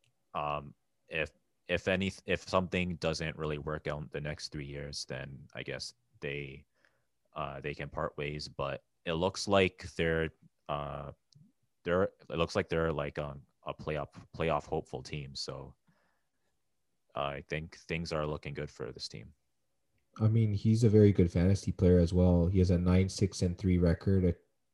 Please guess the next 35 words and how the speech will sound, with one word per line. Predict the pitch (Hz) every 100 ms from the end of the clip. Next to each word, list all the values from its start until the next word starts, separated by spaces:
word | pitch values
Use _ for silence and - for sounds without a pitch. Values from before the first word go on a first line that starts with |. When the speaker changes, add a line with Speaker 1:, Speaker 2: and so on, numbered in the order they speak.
| _
Speaker 2:
two | - 113
point | - 101 90
six | 104 -
nine | 95 87 85
goals | 92 92
against | 90 85 95
average, | 87 87 90 95
and | 90
a | 87 85 - - - _ -
point, | - 98 95 85 -
uh, | 90 85 82 78 -
nine | - 95 92
oh | 90 90
eight | 92
save | - 92 87
percentage. | 85 80 87 82 71 - -
So, | 87
I | 85
mean, | 85 82 - _ _ _ _
he's | 98 90
saving, | 104 104 101 95 90
uh, | 85 82
around | 87 87
ninety-one | 85 85 87 85
percent | 82 90 90
of | 87 85
his | 87
shots. | - 90 90 - - - - - -
So, | 92 87 85
it | 92
seems | - 104 110
like | 92
a |
solid | 87 87 85 80
goalie. | 85 85 87 85